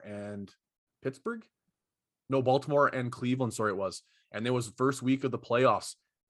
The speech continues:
and it was one of those just unreal football games. If you weren't even a fantasy owner, you just watched the football game. It was an incredible game. But then as soon as it implemented your, your fantasy week,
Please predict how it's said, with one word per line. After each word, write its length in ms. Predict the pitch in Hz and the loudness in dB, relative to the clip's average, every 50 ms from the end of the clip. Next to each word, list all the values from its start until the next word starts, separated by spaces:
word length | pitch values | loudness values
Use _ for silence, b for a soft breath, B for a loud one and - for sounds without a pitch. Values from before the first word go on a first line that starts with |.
| _ - | _ -8
and 200 | 113 113 110 113 | -8 -6 -4 -2
it 60 | 120 | 0
was 260 | 127 131 127 120 110 | 0 2 0 0 -2
one 140 | 113 120 120 | -4 -4 -4
of 60 | 120 | -2
those 280 | 120 117 113 110 104 - | -2 -2 -2 -2 -4 -4
just 340 | - 117 110 107 - - _ - | -4 -2 -2 -2 -4 -6 _ -4
unreal 400 | 120 123 131 139 139 143 131 117 | 0 0 0 2 2 2 2 2
football 400 | 120 - 123 120 120 135 117 113 | 2 0 -2 0 2 0 0 0
games. 300 | 92 107 101 101 101 104 - | -2 -4 -8 -8 -8 -8 -6
If 140 | 117 120 143 | -6 0 2
you 80 | 156 | 2
weren't 120 | 160 151 135 | 2 4 2
even 200 | 127 113 104 101 | 0 0 -2 -6
a 60 | 92 | -8
fantasy 560 | - - 107 113 135 147 147 - - 120 110 | -8 -2 0 2 2 2 0 -4 -6 -6 -6
owner, 240 | 101 101 101 98 101 | -6 -6 -6 -6 -6
you 80 | 104 | -8
just 100 | 104 - | -8 -4
watched 200 | 107 107 113 - | -2 -2 -2 -2
the 60 | - 104 | -4 -6
football 280 | - 113 113 - 117 | -6 -6 -6 -4 -6
game. 220 | - 107 101 98 98 | -6 -6 -8 -8 -10
It 40 | |
was 120 | 95 92 101 | -10 -10 -10
an 100 | 98 98 | -12 -12
incredible 480 | 95 - - - 127 123 120 107 104 | -12 -8 -2 0 2 2 0 0 -4
game. 380 | 95 87 107 110 123 120 110 98 b b b b b b _ | -8 -6 -4 -4 -2 -2 -4 -6 b b b b b b _
But 140 | - 117 107 | -4 -2 -2
then 100 | 120 113 | -2 -4
as 80 | 107 - | -4 -4
soon 160 | - 131 135 | -2 -2 -2
as 100 | 123 127 | 0 0
it 80 | 123 | -2
implemented 640 | 113 117 123 120 117 120 113 113 113 - 113 107 98 - 92 | -2 -2 -4 -4 -4 -2 -2 -2 -2 -4 -8 -10 -10 -12 -10
your, 240 | 107 107 104 95 - - _ _ _ _ | -6 -4 -4 -4 -6 -8 _ _ _ _
your 420 | 101 104 98 95 92 92 90 85 - _ | -14 -12 -12 -10 -10 -10 -12 -14 -10 _
fantasy 420 | - 110 131 151 160 143 - 117 107 | 0 2 2 4 2 0 -4 -6 -8
week, 320 | 98 98 101 98 - - | -6 -8 -8 -10 -12 -18